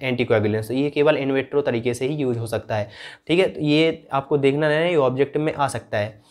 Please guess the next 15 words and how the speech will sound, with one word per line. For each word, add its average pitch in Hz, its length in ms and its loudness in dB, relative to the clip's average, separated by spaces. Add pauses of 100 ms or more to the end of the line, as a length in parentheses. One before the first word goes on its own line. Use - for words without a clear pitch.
(280)
सिट्रेट, 151 480 2
सिट्रेट 165 400 0
भी 165 100 0
क्या, 170 160 0
सिट्रेट, 165 440 -2
सोडियम 143 440 2
सिट्रेट, 160 440 -2
ammonium 139 420 0
and 156 320 -4 (100)
potassium 143 500 0
citrates 147 380 2
are 143 140 2 (120)
used 147 160 2
as 151 260 2
anticoagulants। 113 760 0